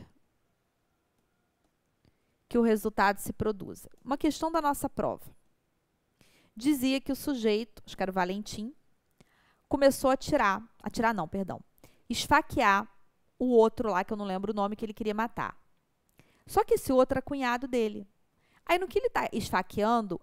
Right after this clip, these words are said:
a irmã dele, que é a esposa da vítima, começa a implorar pra ele não matar o marido dela. Aí, o que que ele faz? Ele para. Ele pensa, "Poxa, realmente, meus sobrinhos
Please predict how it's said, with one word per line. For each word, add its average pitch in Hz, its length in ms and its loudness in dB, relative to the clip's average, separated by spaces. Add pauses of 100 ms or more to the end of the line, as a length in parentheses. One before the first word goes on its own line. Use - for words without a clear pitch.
a 240 120 2
irmã 302 600 0
dele, 254 280 2
que - 100 -6
é - 20 0
a - 20 0
esposa 180 460 -2
da 185 100 -2
vítima, 202 420 -6
começa 247 480 -2
a 277 40 -2
implorar 302 640 0
pra 339 140 -4
ele 311 100 -4
não 339 80 -6
matar 349 260 -2
o 311 40 -2
marido 320 300 -4
dela. 330 320 0
Aí, 285 60 0
o 285 40 -10
que - 100 -12
que 392 100 -4
ele 415 80 -2
faz? 247 340 0
Ele 269 100 -4
para. 330 480 0 (520)
Ele 262 140 -6
pensa, 262 300 -4
"Poxa, 262 340 0
realmente, 285 600 -6
meus 240 140 -4
sobrinhos 254 440 -6